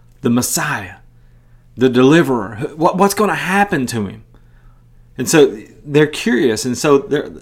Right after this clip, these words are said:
people by the hundreds, I'm sure, maybe thousands, are coming by as Jesus is hanging outside the city gates on public display,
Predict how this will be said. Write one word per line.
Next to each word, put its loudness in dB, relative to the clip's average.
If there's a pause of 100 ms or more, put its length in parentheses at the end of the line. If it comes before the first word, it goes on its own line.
(180)
people -2 (220)
by 0
the -2
hundreds, 0
I'm -4
sure, -2
maybe -2
thousands, -2
are -2
coming -8
by -2 (240)
as 2
Jesus -2 (220)
is -2
hanging -4
outside -4 (280)
the -4
city 0
gates -4 (1040)
on -4 (100)
public -4 (180)
display, -2